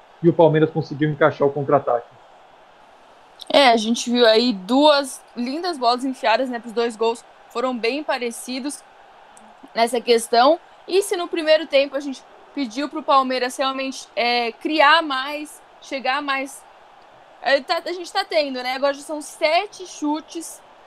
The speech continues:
Speaker 2: quatro no gol, então a gente vê que agora, é, os sessenta e três por cento de posse de bola do Palmeiras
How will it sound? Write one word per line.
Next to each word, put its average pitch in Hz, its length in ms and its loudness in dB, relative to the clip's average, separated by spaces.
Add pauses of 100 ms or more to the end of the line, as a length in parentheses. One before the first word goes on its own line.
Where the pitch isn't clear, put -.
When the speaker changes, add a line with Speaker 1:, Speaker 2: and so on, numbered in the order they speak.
(140)
Speaker 2:
quatro 339 420 4
no 339 180 -8
gol, 254 340 0
então 294 140 -8
a 294 40 -2
gente 285 260 -12
vê 277 180 2 (360)
que 277 60 -6
agora, 285 380 2 (120)
é, 254 460 -6 (140)
os 269 140 -12
sessenta 349 460 -8
e - 20 -10
três 311 220 -8
por 285 120 -12
cento 269 260 -6
de 233 120 -12
posse 254 300 4
de 254 80 -4
bola 247 180 4
do 233 80 -10
Palmeiras 262 540 2